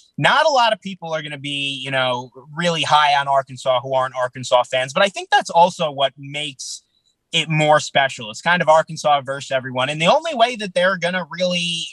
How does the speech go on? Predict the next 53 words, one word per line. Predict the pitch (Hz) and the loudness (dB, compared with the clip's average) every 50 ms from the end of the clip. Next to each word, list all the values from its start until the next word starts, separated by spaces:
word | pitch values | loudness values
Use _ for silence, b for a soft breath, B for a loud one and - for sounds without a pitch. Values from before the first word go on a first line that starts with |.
| - _ _ _ | -18 _ _ _
beat | - - 220 220 - | -2 -2 0 0 2
that | - 123 139 147 143 | 4 4 4 4 2
is | 147 151 - - | -2 -10 -12 -8
to, | - 139 139 139 139 135 | -6 -4 -4 -4 -4 -6
to | - - 139 | -6 -8 -6
win | 120 120 143 175 196 | -2 0 2 4 4
the | 202 | 6
whole | 170 175 196 190 | 6 6 4 2
thing. | - 214 233 214 127 - _ B B B B B B | 2 0 0 0 -2 -8 _ B B B B B B
Go | - 160 202 | 0 2 2
to | 220 | 0
the | 202 208 | -2 -2
College | - 190 202 208 208 180 | 2 4 4 4 4 2
World | 185 196 196 185 | 0 -2 -2 -2
Series, | - 185 170 143 | -2 -4 -6 -6
be | 131 120 165 175 196 214 196 | -8 -6 -6 -4 -4 -4 -2
the | 185 214 | -2 0
last | 170 156 156 170 180 180 - - | 4 4 4 4 2 -2 -4 -8
team | - 170 170 | -8 -6 -6
standing | 165 - - 160 165 170 156 143 139 131 | -6 -6 -4 -2 -2 -2 -2 -4 -6 -4
that, | 131 135 123 | -4 -6 -4
you | 131 | 0
know | 139 139 147 | 0 2 4
what, | 156 185 202 180 _ _ _ _ _ _ - | 4 4 2 2 _ _ _ _ _ _ -10
we | 147 170 185 | -6 -2 -2
have | 196 185 | -2 -2
the | 156 165 | -2 -4
trophy. | 139 - 170 165 170 - 180 175 | -2 2 2 2 2 2 -4 -8
You | 175 165 | -8 -6
can't | - 220 233 214 - | -4 -4 -2 0 4
talk | 156 139 127 - | 4 4 4 4
about | 123 127 123 120 | 2 2 2 0
Ole | 123 120 117 | -2 -4 -6
Miss. | 120 123 - - - | -6 -6 -6 -8 -8
You | - - | -4 0
can't | 214 151 123 | 0 2 4
talk | 131 127 127 - | 4 2 2 4
about | - 127 123 | 2 2 2
L | 123 127 127 123 | 4 2 0 0
S | 123 - - | -2 -8 -12
U | 139 170 | -14 -16
because | 170 143 143 131 123 | -14 -12 -12 -12 -10
we | 131 147 160 175 | -8 -10 -6 0
won | 156 170 165 165 165 165 170 - | 4 4 4 4 2 -2 -8 -6
the | - 147 | -2 0
whole | 147 135 151 160 | 2 2 2 0
thing. | 156 - 165 135 131 | -2 -2 -4 -2 -2
I | 135 | -2
mean, | 147 151 | 0 2
they're, | 170 170 160 139 139 | 2 0 0 0 0
they're | 175 180 175 | 2 2 2
the | 170 151 _ - - | 0 -2 _ -8 -12
clear-cut | 202 226 269 269 226 - - 208 202 180 151 131 | -8 -4 -2 -2 -2 0 2 4 4 4 4 0